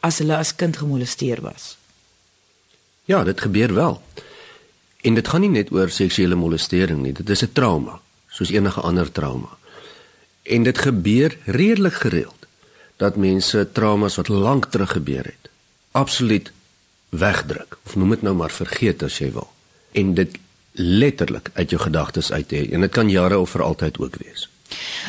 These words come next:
Speaker 1: Ah, ek weet nie of dit 'n simpel vraag is nie, maar ho-, hoekom gebeur dit dat hulle dit vergeet?
Speaker 2: Ja, mense nou redeneer, maar dit is onmoontlik as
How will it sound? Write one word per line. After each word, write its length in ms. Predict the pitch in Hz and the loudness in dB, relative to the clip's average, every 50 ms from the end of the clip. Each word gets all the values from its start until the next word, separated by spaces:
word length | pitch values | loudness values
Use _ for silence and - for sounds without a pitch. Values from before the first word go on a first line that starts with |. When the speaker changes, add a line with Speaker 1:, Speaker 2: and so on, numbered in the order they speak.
| - - | -6 -4
Speaker 1:
Ah, 380 | 339 - - - - 247 254 | -4 -4 -4 -6 -6 -4 -4
ek 120 | 262 233 - | -4 -2 0
weet 160 | - 233 226 | 0 0 2
nie 100 | 254 269 | 2 2
of 60 | 269 | 2
dit 100 | 214 196 | 0 0
'n 40 | 165 | -2
simpel 260 | - - 214 185 185 | 0 0 0 0 0
vraag 300 | 160 - - 240 254 240 | -2 0 0 0 2 0
is 100 | 240 - | 0 0
nie, 80 | 196 196 | 2 2
maar 160 | 190 190 185 | 2 2 2
ho-, 140 | - - - - | 0 -4 -4 -2
hoekom 460 | - 165 180 226 220 - 359 349 302 | 0 2 2 2 4 2 2 2 2
gebeur 760 | 277 - - 269 214 156 - 185 175 196 233 262 277 277 220 | 0 0 0 0 2 2 2 2 4 4 4 4 2 2 0
dit 360 | 175 151 131 - - - - - | 0 -2 -4 -4 -6 -14 -18 -8
dat 160 | - 143 135 | -6 -4 -2
hulle 140 | - 135 135 | -2 -2 -2
dit 140 | 131 135 - | -2 -4 -6
vergeet? 580 | - - 131 - - 110 - - - _ _ - - - _ _ _ _ _ _ _ _ _ _ _ _ _ _ _ _ _ _ _ _ _ | -6 -8 -10 -8 -10 -10 -10 -12 -14 _ _ -20 -20 -20 _ _ _ _ _ _ _ _ _ _ _ _ _ _ _ _ _ _ _ _ _
Speaker 2:
Ja, 120 | - 196 185 127 | 0 2 4 4
mense 220 | 123 123 - 156 | 4 4 2 2
nou 140 | 143 143 139 127 | 2 4 4 2
redeneer, 480 | 104 110 113 104 95 98 113 156 143 | 2 2 0 2 2 2 2 2 2
maar 140 | 113 98 95 | 2 0 0
dit 120 | 90 101 90 | 0 -2 -2
is 120 | 107 95 | -4 -4
onmoontlik 640 | - 110 110 107 90 90 95 127 170 147 120 87 80 - 85 | -2 0 0 2 2 2 2 2 2 2 0 0 0 -2 -2
as 80 | - | -4